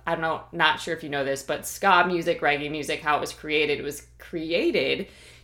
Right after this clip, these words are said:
to mimic the heartbeat. Okay, so I loved reggae music. I love island vibes, right? Like, I love the ocean because of just the ebb and flow and just the peace that comes from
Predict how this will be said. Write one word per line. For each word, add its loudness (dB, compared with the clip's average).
to 0
mimic 4
the 2
heartbeat. 0
Okay, 6
so 2
I 10
loved 6
reggae 0
music. 8
I 4
love 4
island 4
vibes, 4
right? 6
Like, 2
I 4
love 4
the -4
ocean 4
because -2
of -8
just -8
the -8
ebb 2
and -2
flow 4
and 2
just -10
the -6
peace -8
that -4
comes -4
from 0